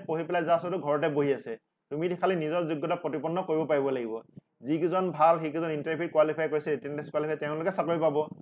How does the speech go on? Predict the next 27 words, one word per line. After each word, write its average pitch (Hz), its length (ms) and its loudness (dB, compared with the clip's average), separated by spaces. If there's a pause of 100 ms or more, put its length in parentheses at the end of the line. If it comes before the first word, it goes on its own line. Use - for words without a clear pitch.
(140)
গতিকে 143 240 -2
অকল 165 220 2
পষ্টটো 160 360 0 (140)
পঢ়িলে 151 380 0
যে 196 100 2
চাকৰি 170 280 0
পাব, 185 180 0
তেনেকুৱা 160 320 -2
ধৰণৰ 160 180 0
কথাও 151 180 0
নহয়। 131 200 -4
নিজৰ 139 300 2 (400)
যোগ্যতাটো 156 360 2
প্ৰতিপন্ন 151 420 0 (120)
কৰিব 139 260 0
পাৰিব 135 280 2
লাগিব। 117 260 -2 (800)
বুজি 165 100 2
পাইছা? 165 200 4 (340)
এতিয়া 160 140 8
আৰ্কিঅলজি 185 320 8
পঢ়িলে 196 220 2
তুমি 202 160 2
চাকৰি 202 340 2
নকৰে, 208 240 4
নিজেও 196 340 6
কিবা 226 220 4